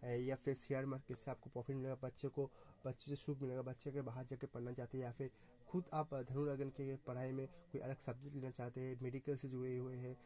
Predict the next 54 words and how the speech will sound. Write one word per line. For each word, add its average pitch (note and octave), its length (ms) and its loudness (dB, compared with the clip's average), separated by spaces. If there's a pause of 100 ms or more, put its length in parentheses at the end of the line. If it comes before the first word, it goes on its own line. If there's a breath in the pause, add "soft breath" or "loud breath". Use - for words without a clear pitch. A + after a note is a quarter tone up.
(280 loud breath)
surgery C3+ 360 2
करना C3 240 -2
चाहते B2 240 -6
हैं, B2+ 60 -2
surgery, C3 300 -2
surgeon C3 360 0
बनना C3+ 160 0
चाहते A#2+ 260 -4
हैं, C3 60 -6
doctor C3 240 -2
related, C3 320 -2 (260 loud breath)
तो F3 60 -2
आप E3 100 -6 (1000)
के - 60 0
पास F#2+ 160 -4
से। - 140 -6
लेकिन B2+ 240 0
दोस्तों, C#3 300 -4
इस B2 120 -4
समय D3+ 120 0
शुक्र - 280 -4
भी B2+ 100 0
उच्च C#3 140 0
के - 140 -2
हो C3+ 60 2
रहा C3 100 2
है, - 260 -10 (180)
जिसके - 180 0
कारण D#3+ 240 0
से D3+ 140 -6
मैं C#3+ 100 0
ज़रूर C#3+ 280 2
कहूँगा C3 300 -2 (340 loud breath)
इस F#3+ 80 2
समय D#3 380 2
आप C#3+ 180 0
लोगों C3+ 180 2
के B2 140 -4
लिए B2 180 4 (1200 loud breath)
प्यार D#3+ 220 4
मोहब्बत D3+ 420 0
की E3 100 0
बातें C3 280 -2
बहुत C#3+ 220 2
चलेंगी, A#2+ 340 0
तो C#3 160 0 (120)
पढ़ाई C#3 160 2
से D3+ 140 -4
मन C3+ 160 0
भटकने B2 400 -6
के D#3 140 -2
बहुत B2+ 280 -2
सारे C#3+ 120 0
chance C3 320 -2